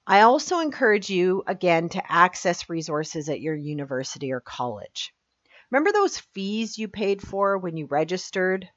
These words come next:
All of the things that were outside of your tuition? Well, you paid for all these services, so take advantage of them. Most universities offer resources dedicated to supporting students during this transition from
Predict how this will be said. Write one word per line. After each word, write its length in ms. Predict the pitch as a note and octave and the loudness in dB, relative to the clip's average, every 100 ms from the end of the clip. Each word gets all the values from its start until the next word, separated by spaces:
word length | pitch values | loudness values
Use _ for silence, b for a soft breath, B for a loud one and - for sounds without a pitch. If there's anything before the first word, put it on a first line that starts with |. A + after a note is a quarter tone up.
| _ _ | _ _
All 220 | - F#3 | 4 4
of 60 | G3+ | 4
the 120 | G3 | -2
things 420 | F#3+ F3 F3+ F3+ | -4 -4 -2 -2
that 140 | F3+ - | -2 -2
were 160 | D3+ | -2
outside 480 | D#3 E3+ - D#3+ D#3+ | -4 -4 -2 0 2
of 120 | E3 | 0
your 120 | D#3+ D#3+ | -2 -6
tuition? 720 | - C3+ C3+ - G#3+ G#3+ A3+ b b b b _ | -6 -6 -4 -4 -4 -4 -6 b b b b _
Well, 220 | B3 B3+ - | -2 -2 -4
you 220 | G#3+ C#4 | -4 -4
paid 420 | C#4 B3+ C4+ C4+ | -4 0 0 -2
for 160 | - C#4+ | -4 2
all 180 | G3+ G#3 | 2 2
these 300 | G#3+ G#3 - | -2 -6 -6
services, 720 | F3+ E3+ F3 F3 - A2 - | -4 -2 -4 -8 -10 -12 -12
so 520 | - - G#3+ G#3+ - - | -12 -2 0 0 -2 -10
take 260 | A3+ B3+ D#4 | -8 -8 -8
advantage 600 | D4+ A3 G#3+ C4 C#4 - | -8 -6 -4 -4 -4 -6
of 140 | E3 | -8
them. 320 | C#3+ A#2 - - _ _ b b b b | -8 -10 -12 -20 _ _ b b b b
Most 360 | G#3 A3+ C4 - | 0 0 0 -4
universities 760 | C4 A#3+ G#3 F#3+ - G#3 G3+ D#3 | -4 -2 -2 -4 -4 -6 0 4
offer 320 | D3+ E3+ F3+ | 4 2 -4
resources 680 | F3 D#3+ D3 E3 E3+ D#3 | -4 -2 -4 -4 -8 -10
dedicated 720 | D#3 E3+ F3+ F#3+ - G3+ F#3 - | 0 4 4 2 -4 -4 -4 -6
to 100 | F#3+ | -14
supporting 640 | - F3 - D#3+ D#3+ E3 D#3 | -12 -12 -8 -8 -6 -8 -10
students 680 | - D3 C3+ C#3 B2+ - b b b b - | -10 -8 -6 -6 -8 -12 b b b b -4
during 400 | A3+ A#3+ C4+ B3+ | 0 2 2 0
this 220 | A3+ - | -2 -4
transition 840 | - G#3+ A3 G3 G3+ - D#3+ B2+ | -6 -4 -4 -2 -4 -2 -4 -4
from 720 | A#2+ - D#3 D#3+ D#3 D#3 C#3 | -6 -2 0 0 -2 -4 -8